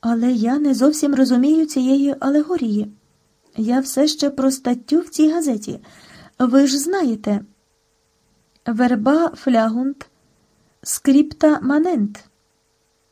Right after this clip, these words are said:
Слова відлітають, написане залишається. З латинського. Ви краще від мене знаєте, які тепер напружені відносини між українцями і поляками. На жаль,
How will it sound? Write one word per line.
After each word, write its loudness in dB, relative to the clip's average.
Слова 0
відлітають, -2
написане -2
залишається. -4
З -10
латинського. -6
Ви 2
краще 0
від 0
мене 0
знаєте, 0
які 4
тепер 2
напружені 2
відносини 0
між -2
українцями 0
і -2
поляками. 0
На 2
жаль, 0